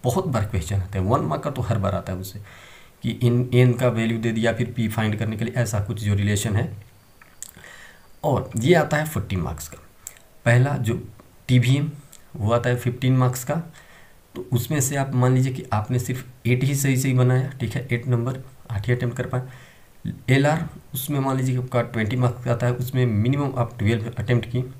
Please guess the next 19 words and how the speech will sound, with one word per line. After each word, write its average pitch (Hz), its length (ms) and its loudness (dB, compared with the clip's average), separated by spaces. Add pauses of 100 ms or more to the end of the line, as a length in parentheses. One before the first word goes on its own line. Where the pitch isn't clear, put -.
(580)
ट्वेंटी 104 260 2
हो 120 100 4
गया। 123 140 -2 (380)
अब - 240 -8
इधर 156 280 6
का - 160 0
जो 123 140 2
फोर्टी 95 380 -2
है, 92 180 -8 (920)
इसमें 180 360 0
से - 140 2
क्या 90 200 -2
है 104 120 -2
कि - 120 -8
इसमें 156 300 -2
चालीस 135 500 0
minute 123 340 0
नहीं 90 220 2
लगेगा। - 420 -10